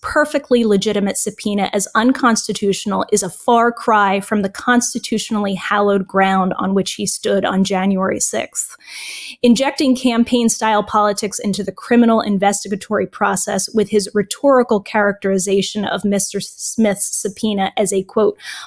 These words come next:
Biden D O J subpoena, Mister Pence is trying to score points with voters who want to see President Biden unseated in twenty twenty-four. Well enough.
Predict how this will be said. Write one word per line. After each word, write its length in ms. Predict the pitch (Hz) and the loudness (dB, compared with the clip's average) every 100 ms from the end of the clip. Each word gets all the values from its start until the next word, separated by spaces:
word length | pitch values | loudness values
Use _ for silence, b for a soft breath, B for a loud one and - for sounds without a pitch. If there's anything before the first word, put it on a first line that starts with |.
| - | -10
Biden 640 | 180 214 208 233 233 202 190 | -2 0 2 2 2 2 2
D 280 | 220 220 | 2 2
O 100 | 196 | 2
J 340 | 185 185 196 196 | 0 0 0 0
subpoena, 800 | - - - - 247 185 - - B B B - | -2 -8 -4 0 2 0 -4 -8 B B B 2
Mister 320 | 254 254 269 | 2 2 -4
Pence 300 | 269 247 247 | -2 0 0
is 100 | 240 | -4
trying 380 | - 330 339 339 | -4 -2 0 -2
to 100 | 349 | -2
score 380 | - 339 339 | -2 0 -2
points 640 | - - 208 196 - - - | -4 -4 -2 -2 -2 -8 -4
with 200 | 208 202 | 0 0
voters 540 | 196 196 190 190 - - | 2 2 2 0 -2 -2
who 120 | 220 | 0
want 240 | 196 208 | 0 0
to 80 | - | -4
see 160 | - 208 | -6 -6
President 380 | - 196 190 190 190 | -2 -2 -2 -4 0
Biden 340 | 190 185 190 | 0 0 0
unseated 540 | - 185 - 220 202 185 | 0 -2 -2 0 0 0
in 120 | 185 | -2
twenty 300 | - 196 185 | -4 -4 -4
twenty-four. 680 | - 185 170 - 190 - - _ B B B B _ | -6 -8 -6 -6 -4 -4 -8 _ B B B B _
Well 260 | 196 214 233 | 2 4 4
enough. 480 | 226 - - - | 4 0 -6 -12